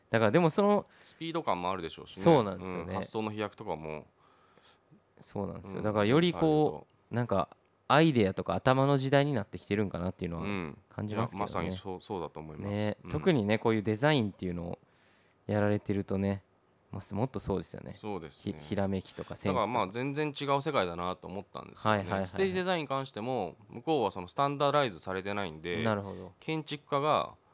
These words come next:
Speaker 2: デザインするんですよ。
Speaker 1: へー。
Speaker 2: で、建築家がデザインするということは、
Speaker 1: うん。
Speaker 2: テーマがないといけないんですよ。
Speaker 1: はいはいはい。
Speaker 2: で、建築をする動機みたいな。
Speaker 1: なるほどなるほど。
Speaker 2: なぜそれを建てるのか。
Speaker 1: はいはいはい。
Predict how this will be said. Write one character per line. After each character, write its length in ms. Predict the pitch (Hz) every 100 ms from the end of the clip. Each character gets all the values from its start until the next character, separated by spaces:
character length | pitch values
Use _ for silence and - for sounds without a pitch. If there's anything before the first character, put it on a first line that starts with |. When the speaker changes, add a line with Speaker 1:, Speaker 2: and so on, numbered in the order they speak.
| _ _ -
Speaker 2:
デ 100 | 101
ザ 140 | 101
イ 40 | 85
ン 20 |
す 100 | -
る 100 | 85
ん 100 | 71
で 80 | -
す 60 |
よ。 60 | 107
Speaker 1:
へ 840 | 107 104 101 101 101 101 101 98 98
ー。 220 | _ -
Speaker 2:
で、 40 | -
建 240 | 151 185
築 200 | - -
家 80 | 160
が 120 | 160
デ 120 | 127
ザ 140 | 120 131
イ 40 |
ン 60 | 98
す 100 | 92
る 120 | 92
と 80 | 80
い 40 |
う 20 |
こ 120 | 82
と 140 | 78 82
は、 220 | 87 82
Speaker 1:
う 140 | 98
ん。 20 | 92
Speaker 2:
テ 160 | 180
ー 20 |
マ 120 | 107 78
が 80 | 80
な 80 |
い 40 | 76
と 80 | 71
い 40 |
け 100 | 73
な 80 | 69
い 60 |
ん 20 | -
で 80 |
す 40 | -
よ。 40 | 123
Speaker 1:
は 100 | 110
い 40 |
は 60 | 101
い 20 |
は 60 | 95
い。 20 |
Speaker 2:
で、 60 | 113
建 200 | 139 143
築 200 | - 131
を 40 |
す 80 | 127
る 100 | 87
動 200 | 92 98
機 140 | 107
み 120 | 95 87
た 100 | 58
い 80 | -
な。 80 | 107
Speaker 1:
な 120 | 104
る 60 | 104
ほ 100 | 95
ど 60 |
な 20 |
る 40 | 92
ほ 40 |
ど。 20 | 104
Speaker 2:
な 40 |
ぜ 100 | 131
そ 120 | 104 90
れ 80 |
を 60 | 82
建 140 | 80
て 120 | - 92
る 80 |
の 100 | 69
か。 160 | - 113
Speaker 1:
は 60 | 104
い 40 |
は 160 | 95
い 20 |
は 0 |
い。 100 | 92